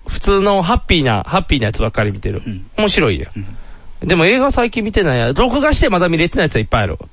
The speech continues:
Speaker 2: あ、そう。
Speaker 1: あの、藁の盾とか。
Speaker 2: 藁？
Speaker 1: 藤原竜也が
Speaker 2: あー。
Speaker 1: 殺人犯で、あの、賞金首になるやつとか。
Speaker 2: うん。
Speaker 1: あと、あと、真夏の方程式とか。
Speaker 2: あ、邦画ばっかりやな。
Speaker 1: そう、邦画ばっかりや。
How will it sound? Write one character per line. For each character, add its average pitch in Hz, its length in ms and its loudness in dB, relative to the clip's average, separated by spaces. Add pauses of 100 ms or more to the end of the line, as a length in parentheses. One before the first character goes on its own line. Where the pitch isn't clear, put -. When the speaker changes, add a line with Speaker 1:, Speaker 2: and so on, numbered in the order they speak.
(100)
Speaker 2:
あ、 117 140 0
そ 104 140 -2
う。 - 80 -8 (140)
Speaker 1:
あ 147 140 2
の、 147 220 4
藁 233 260 4
の 208 120 2
盾 165 260 2
と 113 120 0
か。 101 200 -4 (800)
Speaker 2:
藁？ 208 220 2
Speaker 1:
藤 208 120 4
原 208 260 4
竜 196 340 0
也 156 80 2
が 143 280 2
Speaker 2:
あ 143 40 2
ー。 147 260 0
Speaker 1:
殺 160 120 -2
人 156 320 0
犯 127 280 0
で、 117 480 0
あ - 40 -4
の、 131 260 2
賞 202 220 2
金 170 180 0
首 120 160 0
に 110 60 -2
な 110 80 0
る 110 60 2
や 113 80 0
つ - 100 -8
と 101 100 -4
か。 92 320 -2
Speaker 2:
う 107 40 -4
ん。 98 140 -6 (320)
Speaker 1:
あ - 160 0
と、 170 480 4 (280)
あ 147 120 -2
と、 165 400 4
真 196 140 2
夏 226 260 2
の 202 140 2
方 185 160 2
程 180 260 2
式 135 260 -2
と 117 120 0
か。 101 380 0
Speaker 2:
あ、 - 20 -10
邦 160 180 0
画 139 100 0
ば 120 60 0
っ 104 40 -2
か 113 120 -2
り 104 60 -2
や 120 60 -8
な。 - 160 -14
Speaker 1:
そ 131 180 2
う、 - 40 0
邦 175 120 4
画 170 100 4
ば 131 80 2
っ - 40 -4
か 113 120 0
り 104 120 0
や。 - 60 -8